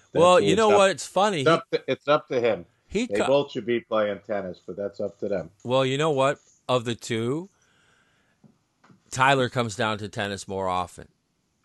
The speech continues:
Speaker 1: I believe it.
Speaker 2: You know, when, when you're at the Sports Academy at Brookwood, there's a lot of options, and Tyler's a multi-talent, as is Morgan,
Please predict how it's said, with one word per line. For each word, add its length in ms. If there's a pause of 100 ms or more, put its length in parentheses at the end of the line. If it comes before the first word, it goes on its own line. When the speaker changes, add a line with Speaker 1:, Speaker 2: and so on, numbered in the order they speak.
(300)
Speaker 1:
I 60
believe 360
it. 60
Speaker 2:
You 60
know, 340
when, 380
when 160
you're 140
at 160
the 100
Sports 320
Academy 440
at 140
Brookwood, 540
there's 160
a 60
lot 200
of 100
options, 720
and 260
Tyler's 460
a 320 (260)
multi-talent, 1800
as 280
is 180
Morgan, 440